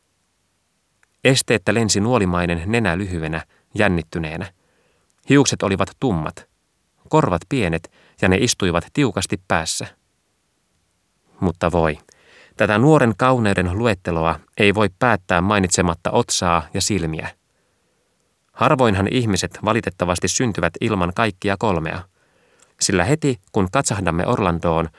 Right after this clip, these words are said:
joka seisoi ikkunan luona, meidän on myönnettävä, että hänen silmänsä olivat kuin kasteiset orvokit. Niin suuret, että vesi näytti täyttäneen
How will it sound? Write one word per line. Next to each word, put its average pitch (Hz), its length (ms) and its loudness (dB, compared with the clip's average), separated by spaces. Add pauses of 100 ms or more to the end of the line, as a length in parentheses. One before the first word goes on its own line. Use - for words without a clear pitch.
(160)
joka 98 180 0
seisoi 107 440 0
ikkunan 87 400 -4
luona, 82 320 -2 (540)
meidän 110 340 2
on 98 140 2
myönnettävä, 87 580 -2 (260)
että 98 200 -2
hänen 101 220 0
silmänsä 107 520 0
olivat 95 380 0
kuin 85 360 0
kasteiset 98 640 -4
orvokit. 82 600 -6 (680)
Niin 135 220 0
suuret, 98 520 -2 (280)
että 95 260 0
vesi 135 260 4
näytti 95 300 0
täyttäneen 85 640 0